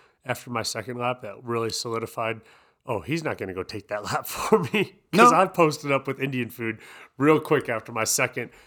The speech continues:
Speaker 1: could have been my final lap.
Speaker 2: No.
Speaker 1: Okay, good.
Speaker 2: No, I, I just, when we started looking at the math and I was like, "All right, well, I'm gonna go out at three fifty." That puts me back at the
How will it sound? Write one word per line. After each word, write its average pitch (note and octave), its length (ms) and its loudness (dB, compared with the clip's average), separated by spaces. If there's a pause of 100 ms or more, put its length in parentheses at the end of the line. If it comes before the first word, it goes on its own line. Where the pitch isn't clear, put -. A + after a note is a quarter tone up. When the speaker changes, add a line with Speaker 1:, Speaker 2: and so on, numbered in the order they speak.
(180)
Speaker 1:
could G#3 180 6
have D#3+ 100 6
been C3 140 0
my A#2 120 0
final G2 360 -4
lap. F2+ 240 -8 (1040)
Speaker 2:
No. F#3+ 300 6 (360)
Speaker 1:
Okay, G2 280 -10
good. A2 320 -18
Speaker 2:
No, C#3 160 6
I, B2 280 10
I C3+ 40 12
just, C3 320 4 (280)
when C#3 140 4
we C#3+ 80 8
started C3+ 640 8
looking B2 380 4
at A#2+ 120 2
the A#2 80 6
math G#2 460 4
and G#2 140 0
I G2+ 80 4
was G2+ 100 0
like, G2+ 160 2
"All G#2+ 60 6
right, A2+ 140 10
well, G#2 200 6
I'm B2 160 4
gonna C#3 160 2
go A#2 220 6
out G#2+ 260 8
at G2+ 140 0
three F#2+ 180 -6
fifty." B2+ 560 2
That G#2 240 2
puts - 240 -4
me G#2+ 140 0
back G2+ 580 4 (340)
at G#2 200 0
the F#2 160 0